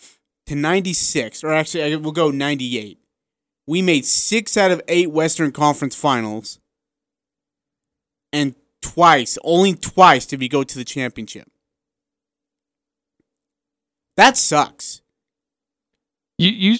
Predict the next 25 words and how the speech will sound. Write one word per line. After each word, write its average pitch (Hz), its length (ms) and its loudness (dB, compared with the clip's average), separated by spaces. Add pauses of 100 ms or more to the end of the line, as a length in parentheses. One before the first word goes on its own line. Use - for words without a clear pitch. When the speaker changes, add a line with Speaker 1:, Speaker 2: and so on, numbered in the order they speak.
(140)
Speaker 2:
may 170 160 2
say 175 200 2
that's 143 480 0 (640)
cursed, 160 420 2
but 135 80 2
I 165 40 4
say 208 140 -2
that's 185 220 0
a 160 40 -4
successful 156 560 -4
program 160 440 2
that 139 80 -6
just 135 180 -6
never 135 200 -2
was 127 120 -2
able 127 200 -2
to 113 180 -2 (160)
get 139 160 0
the 110 100 -2
ring 175 240 4
'cause 127 220 -8
of 117 80 -12
one 127 240 2
Michael 120 320 -2
Jordan. 131 340 0